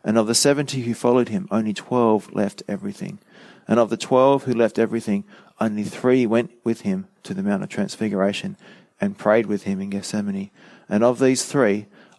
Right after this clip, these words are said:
only one was at the cross. That was John. So John lacked love, but he had loyalty. And perhaps that's why, from the cross, Jesus looked down at this loyal disciple and commended his mother into John's care. You find that in John nineteen twenty-six.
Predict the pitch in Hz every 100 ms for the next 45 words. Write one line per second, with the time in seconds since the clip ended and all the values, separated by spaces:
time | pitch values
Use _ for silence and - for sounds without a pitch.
0 | - 104 107 101 104 107 92 90 95 -
1 | - - 90 - - _ _ _ _ _
2 | _ _ - 95 92 - 101 95 - _
3 | _ _ _ _ _ _ _ 113 107 131
4 | 147 135 110 131 101 104 - - 95 107
5 | 98 107 104 107 104 104 98 - _ _
6 | _ _ _ _ _ _ - 113 107 127
7 | 156 - 135 - 127 127 110 - 131 113
8 | - 113 98 - - _ _ - 110 113
9 | 120 113 113 104 104 98 107 101 107 110
10 | 117 113 117 - - 98 95 98 - 98
11 | 98 98 101 110 113 123 - - - _
12 | - 98 104 104 101 - 101 101 98 101
13 | 98 - 120 98 95 98 95 101 95 90
14 | 95 95 92 95 95 95 92 95 92 -
15 | 101 -